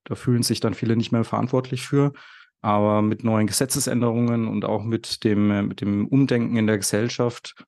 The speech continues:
ähm, kommt jetzt immer mehr der Trend dazu, sich auch noch um das End of Life der Verpackung kümmern zu müssen. Ja? Also zumindest Gedanken zu machen und Konzepte aufzustellen, die dafür sorgen, dass die Produkte sauber in den Recyclingprozess wieder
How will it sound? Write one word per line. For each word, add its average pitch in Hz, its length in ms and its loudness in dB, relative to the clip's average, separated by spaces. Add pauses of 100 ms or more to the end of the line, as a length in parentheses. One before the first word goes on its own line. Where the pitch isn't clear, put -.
(320)
ähm, 107 260 0
kommt 117 240 0
jetzt 113 180 0
immer 117 120 2
mehr 110 220 2
der 104 220 -2
Trend 107 280 -2
dazu, 113 380 -2
sich - 240 -4
auch 104 260 -2 (300)
noch 107 180 0
um 107 220 2
das 104 180 0
End 110 200 0
of - 160 -2
Life 104 240 2
der 113 100 -2
Verpackung 101 500 -4
kümmern 104 280 0
zu - 140 -2
müssen. 92 280 -2
Ja? 107 140 -2
Also 104 160 -2
zumindest 104 380 2
Gedanken 117 440 -2
zu - 100 -2
machen 110 260 0
und 101 120 -4
Konzepte - 460 -2
aufzustellen, 110 640 0 (560)
die 104 400 4
dafür - 240 -4
sorgen, 110 500 0
dass - 240 0
die - 140 -4
Produkte 107 680 -2 (240)
sauber 107 540 0
in 101 120 -4
den 104 160 0
Recyclingprozess 110 920 -2
wieder 107 340 0